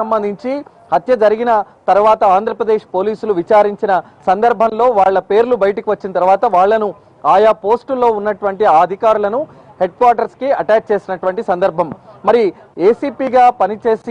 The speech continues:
ఇబ్రాహీంపట్నం ఏసీపీగా పనిచేసినటువంటి మల్లారెడ్డితో దాదాపు ఇరవై తొమ్మిది సార్లు రాకేష్ రెడ్డి మాట్లాడాడు అన్నది. మరి హత్యకు సంబంధించినటువంటి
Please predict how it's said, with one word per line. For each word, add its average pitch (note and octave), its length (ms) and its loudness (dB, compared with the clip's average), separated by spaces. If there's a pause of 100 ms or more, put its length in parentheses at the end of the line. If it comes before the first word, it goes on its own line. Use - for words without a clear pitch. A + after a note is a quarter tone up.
ఇబ్రాహీంపట్నం A3 680 -2
ఏసీపీగా G#3 480 0 (420)
పనిచేసినటువంటి G#3 840 -2
మల్లారెడ్డితో G3+ 580 0 (140)
దాదాపు A3+ 400 2 (400)
ఇరవై A#3 240 2 (160)
తొమ్మిది G#3 280 -2 (100)
సార్లు G#3 240 2 (100)
రాకేష్ F#3+ 380 -2
రెడ్డి G3 260 -4
మాట్లాడాడు F#3 500 0 (100)
అన్నది. F3 260 -4 (320)
మరి A3 160 2 (360)
హత్యకు C4 460 -2
సంబంధించినటువంటి A3+ 840 -2